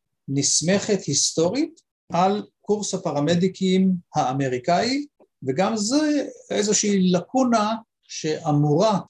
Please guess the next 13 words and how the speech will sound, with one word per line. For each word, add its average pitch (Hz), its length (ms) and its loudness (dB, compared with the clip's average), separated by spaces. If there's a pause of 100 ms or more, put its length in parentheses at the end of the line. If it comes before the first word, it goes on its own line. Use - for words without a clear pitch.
להיפטר 143 720 -2
בעזרת 165 460 -4
השם 277 480 0 (240)
עם 190 300 2
השלמתו 165 580 0
של 160 160 -4
חקיקת, 147 460 -6 (140)
אה, 135 260 -2
חוק 165 240 -2
הפרמדיקים, 190 760 -2 (240)
ששם 190 420 0 (220)
אמורות 147 460 0
להיות, 165 360 0